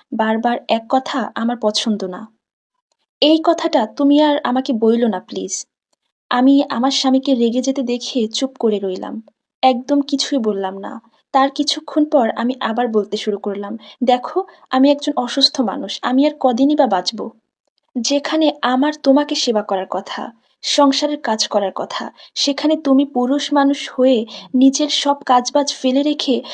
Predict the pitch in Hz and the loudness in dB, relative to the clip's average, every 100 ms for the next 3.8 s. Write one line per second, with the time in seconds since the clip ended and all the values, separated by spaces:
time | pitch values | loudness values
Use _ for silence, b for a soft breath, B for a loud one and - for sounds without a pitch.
0 | B - 269 240 269 262 262 202 - 208 | B 0 2 2 2 2 2 -4 -4 -6
1 | - 208 226 214 B B 262 262 285 262 | -4 -4 -4 -8 B B 0 2 2 2
2 | 214 214 208 208 208 - 240 _ _ _ | 2 0 -6 -6 -8 -8 -12 _ _ _
3 | _ - 254 262 311 320 320 320 | _ -2 2 2 4 2 0 -2